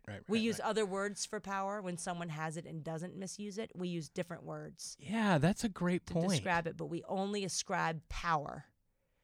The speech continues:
Speaker 2: to someone that feels sort of, n-, maybe not nefarious, but definitely sort of scary in some way. Or
Speaker 1: Well, I think we've got a great topic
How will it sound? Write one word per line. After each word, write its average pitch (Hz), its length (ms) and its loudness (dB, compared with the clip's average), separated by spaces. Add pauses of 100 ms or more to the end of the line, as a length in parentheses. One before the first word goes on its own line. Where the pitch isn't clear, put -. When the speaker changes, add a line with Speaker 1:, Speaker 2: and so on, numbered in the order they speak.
(280)
Speaker 2:
to 165 400 0 (160)
someone 156 760 -2 (600)
that 160 320 -4
feels 156 720 -4 (140)
sort 156 260 -8
of, 147 160 -14 (360)
n-, 202 160 -10
maybe 226 300 2
not 202 180 2
nefarious, 180 600 0
but 170 200 -12
definitely 170 880 -4 (360)
sort 170 220 -8
of 151 100 -6 (220)
scary 120 720 -4
in 156 120 -6
some 156 280 -2
way. - 320 -12
Or - 80 -20 (300)
Speaker 1:
Well, 110 460 4 (560)
I 120 140 0
think 156 220 -2
we've 92 180 -8
got 101 220 -2
a 95 180 -6 (320)
great 98 340 -4
topic - 580 -4